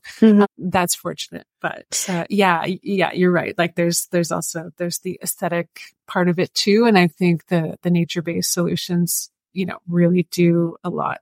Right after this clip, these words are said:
Speaker 2: to address that.
Speaker 1: Mm-hmm. And I was, like, are people receptive to these ideas? Like, your typical cottage client, are they happy to have this, like, big retaining wall or even the revetment option?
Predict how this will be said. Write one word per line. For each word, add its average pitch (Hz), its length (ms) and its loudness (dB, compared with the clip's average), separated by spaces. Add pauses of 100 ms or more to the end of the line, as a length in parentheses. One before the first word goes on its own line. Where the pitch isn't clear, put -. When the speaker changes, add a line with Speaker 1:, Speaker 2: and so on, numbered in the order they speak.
Speaker 2:
to - 220 -2
address 160 360 -4
that. 170 340 -4 (360)
Speaker 1:
Mm-hmm. 196 320 0 (120)
And 214 180 4
I 240 120 4
was, 247 360 0 (340)
like, 240 200 -4 (680)
are 247 100 2
people 294 460 0
receptive 196 580 0
to - 100 -10
these 214 200 0
ideas? 233 640 2 (160)
Like, 214 180 4
your 214 100 4
typical 196 440 0
cottage 170 440 0
client, 170 500 0
are 170 160 0
they 175 340 0 (320)
happy 214 440 -2
to 233 120 -4
have 220 640 0
this, 214 540 0 (720)
like, 202 140 0
big 202 180 4
retaining 202 480 4
wall 190 400 4
or 196 180 0
even 180 360 -2
the 175 100 0
revetment 175 480 -2
option? - 520 -2